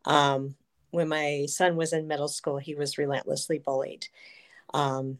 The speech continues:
to the point where he was diagnosed with P T S D, um, depression, anxiety, and suicide ideation.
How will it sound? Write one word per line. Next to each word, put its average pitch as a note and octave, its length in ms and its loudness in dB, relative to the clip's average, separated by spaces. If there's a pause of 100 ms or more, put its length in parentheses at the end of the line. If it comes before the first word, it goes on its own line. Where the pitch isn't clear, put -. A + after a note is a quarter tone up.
(160)
to G3+ 160 6
the F3+ 100 8
point F3+ 400 8
where D#3 200 2
he D3+ 440 -2
was D#3+ 140 -4
diagnosed C#3+ 540 0
with C#3 120 -8
P D#3+ 140 -12
T - 180 -8
S - 220 -4
D, C#3 480 -4 (180)
um, C#3 380 -18 (160)
depression, D3 760 -2 (540)
anxiety, D3 840 2
and D3 160 -4
suicide C#3+ 520 -2
ideation. C3+ 760 -4